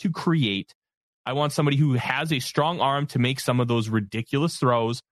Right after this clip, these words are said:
and somebody who is a good processor. You can become a better processor. You can't just all of a sudden have a stronger arm.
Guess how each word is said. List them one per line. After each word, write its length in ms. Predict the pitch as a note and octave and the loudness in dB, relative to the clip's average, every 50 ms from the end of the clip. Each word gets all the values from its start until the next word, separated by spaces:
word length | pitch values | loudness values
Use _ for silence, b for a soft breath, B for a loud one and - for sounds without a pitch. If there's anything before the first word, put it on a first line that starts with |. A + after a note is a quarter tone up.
| _ _ _ _ _ _ _ _ _ - | _ _ _ _ _ _ _ _ _ -10
and 260 | A#2+ B2+ B2 A#2+ A#2+ - _ _ _ - | -8 -6 -6 -6 -6 -8 _ _ _ -4
somebody 340 | - D#3+ D3+ D#3+ E3+ E3+ | -2 -2 0 2 2 2
who 360 | D#3 - - D3+ C#3+ C3+ B2 - _ _ _ _ _ _ - | 2 2 4 4 4 4 2 0 _ _ _ _ _ _ -10
is 180 | C3 C3 B2 | -8 -6 -4
a 80 | C3 A#2+ | -4 -4
good 520 | G#2 G2 - - B2+ C3+ C#3+ D3 D#3+ - - _ _ _ - | -4 -6 -4 0 0 2 2 2 0 -2 -4 _ _ _ -2
processor. 560 | - C3+ B2 A#2 A2 - A#2 F#2+ - G2 - - | 0 0 0 0 -2 -2 -2 -2 -2 -4 -6 -2
You 140 | C#3 E3 F#3+ | -2 -2 -2
can 180 | - D4+ C4 | 0 0 0
become 320 | A#3 A3 F#3+ - G3+ G3 G3 | 0 0 0 0 0 0 0
a 80 | F3 | 0
better 320 | C#3 B2 - C#3+ D3 D3 C3+ | 0 0 -2 -2 -2 -2 -2
processor. 680 | C3 - B2 G#2 F#2+ - - - C2 - - - B1+ - _ _ _ _ _ - | -2 0 0 0 0 -2 -4 -6 -6 -6 -6 -8 -10 -12 _ _ _ _ _ -2
You 160 | C#3+ G#3+ C4+ | 0 0 0
can't 340 | - - - C4+ C4+ - - | 0 0 0 0 0 -2 -4
just 160 | E3 E3+ - | -4 -2 0
all 100 | F3 D#3+ | 0 2
of 80 | D3+ C#3 | 2 0
a 40 | B2+ | 0
sudden 300 | - - C#3+ C3+ C3 B2 | 0 0 0 2 2 2
have 180 | C3 B2 A2+ | 2 2 2
a 80 | A2+ G#2+ | 0 -2
stronger 720 | - - - - B2 B2 A#2+ A#2+ A#2 A2+ G#2+ G#2 G#2 - - | -4 -6 -4 0 0 2 2 2 0 -2 -2 -2 -4 -4 -4
arm. 260 | G#2 F#2+ E2+ C#2+ | -4 -4 -4 -6